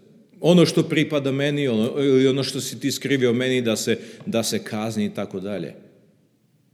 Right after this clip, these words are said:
Da se obraća na, na, na, na unutrašnji, na unutrašnje rasuđi-, rasuđivanje koje mi imamo, treba da imamo ljubasni, svesni.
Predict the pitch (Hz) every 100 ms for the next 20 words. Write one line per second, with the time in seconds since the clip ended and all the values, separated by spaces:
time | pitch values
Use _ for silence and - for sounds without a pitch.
0 | _ 127 151 147 139 156 175 - 127 120
1 | 117 113 107 98 117 107 92 - - -
2 | _ - 98 131 135 190 208 226 214 -
3 | 120 - - - - - _ _ 120 127
4 | 160 190 202 196 - 160 143 139 - 107
5 | - - 139 - 123 123 156 156 131 -
6 | 143 135 143 160 160 160 147 120 127 -
7 | 139 139 131 143 165 180 135 110 120 113
8 | 110 101 - 160 240 - -